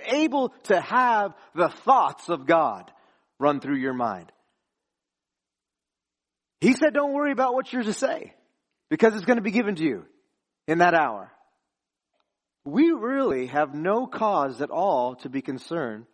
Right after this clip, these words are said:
for tomorrow. Thank you, Jesus. Everything that the Holy Spirit has been to Christ, he's now going to be to us. And it's not another spirit, the same Spirit. Number three,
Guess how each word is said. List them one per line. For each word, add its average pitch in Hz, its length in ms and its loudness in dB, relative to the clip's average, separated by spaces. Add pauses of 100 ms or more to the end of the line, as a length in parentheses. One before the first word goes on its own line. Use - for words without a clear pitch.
(120)
for 156 160 -6
tomorrow. 220 600 -6 (1800)
Thank 277 320 4
you, 247 140 -2
Jesus. 285 800 -2 (1200)
Everything 247 440 4
that 233 100 0
the 233 80 0
Holy 247 260 0
Spirit 254 320 -4
has 202 100 -4
been 226 160 0
to 220 60 2
Christ, 233 420 0
he's 147 180 -6
now 185 220 2
going 185 240 -4
to 175 60 -4
be 175 180 -4
to 165 120 2
us. 143 300 0
And 120 100 -10
it's 120 120 -12
not 160 200 4
another 175 300 2
spirit, 156 500 -4 (280)
the 123 100 -4
same 156 380 -2
Spirit. 117 400 -4
Number 170 200 2
three, 214 360 -2